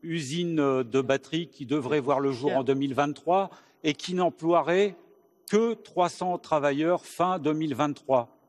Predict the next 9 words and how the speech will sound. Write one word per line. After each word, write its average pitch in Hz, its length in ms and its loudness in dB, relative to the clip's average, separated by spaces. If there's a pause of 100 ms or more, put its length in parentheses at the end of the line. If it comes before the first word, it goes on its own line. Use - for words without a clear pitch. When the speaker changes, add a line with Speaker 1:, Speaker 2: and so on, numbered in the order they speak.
(180)
Speaker 1:
Cette - 240 -2
entreprise, 196 760 -2
c'est - 200 -4
la 139 100 4
propriété 156 600 -2
de 131 60 -4
Peugeot 147 760 -2
et 123 80 0
Total, 110 540 -2